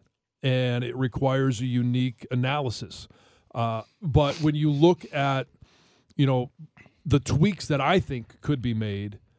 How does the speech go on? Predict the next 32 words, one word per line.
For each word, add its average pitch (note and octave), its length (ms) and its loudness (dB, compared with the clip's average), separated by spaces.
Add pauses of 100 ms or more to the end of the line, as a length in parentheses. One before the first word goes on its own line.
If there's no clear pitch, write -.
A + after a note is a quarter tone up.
(240)
is C3+ 600 0 (640)
kinda A3 200 0
to - 120 -6
your C3 120 2
point D3 480 -2
where C3+ 440 0 (880)
you're D#3 280 4
coming G3 280 -2
from D#3+ 200 -4
a C3 40 -2
smaller C#3 440 0
school. A#2 500 -2
And D3+ 100 0
it's - 140 -2
nothing G#3 240 -2
against D3 260 0
Eastern C3 320 -2
Michigan. C3 520 0
It's D3+ 200 -2
just - 320 -2
not C#3 380 -2 (840)
as C#3+ 600 4
heavily E3 480 0
viewed, D3+ 800 2 (640)
you D#3+ 80 -4
know, B2+ 80 -6
day D3+ 360 2
in D#3+ 120 0
and D3 160 -2
day C#3+ 240 2
out D3+ 440 0
as C#3+ 580 2